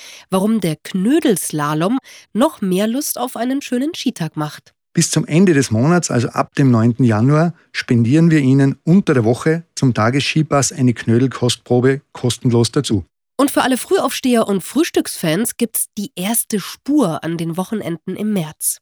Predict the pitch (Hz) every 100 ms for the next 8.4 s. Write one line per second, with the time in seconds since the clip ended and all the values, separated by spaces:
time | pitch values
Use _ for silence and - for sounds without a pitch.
0 | _ - 120 - 117 107 - 139 - 135
1 | 127 117 - 139 131 131 120 107 117 -
2 | 123 - - 143 - 165 139 113 143 139
3 | - 151 - 156 135 120 - 113 147 165
4 | - 190 - _ _ - - _ - 117
5 | 120 151 165 - - 123 107 143 - 139
6 | - - - - 131 120 143 127 127 113
7 | 117 120 - 107 156 151 156 147 - 147
8 | 147 151 151 -